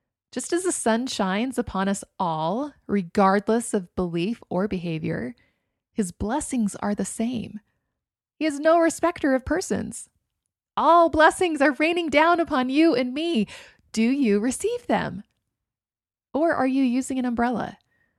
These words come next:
The purpose of this book is to help you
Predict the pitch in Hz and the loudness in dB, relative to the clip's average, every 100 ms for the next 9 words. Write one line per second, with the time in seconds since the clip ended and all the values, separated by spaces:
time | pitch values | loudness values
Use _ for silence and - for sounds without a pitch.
0 | _ _ _ _ _ _ _ _ _ 220 | _ _ _ _ _ _ _ _ _ -8
1 | - 349 370 320 240 - - 233 - 226 | -2 0 0 0 0 -2 0 -2 0 -6
2 | 220 - 226 202 196 220 | -6 -6 -6 -4 -4 -4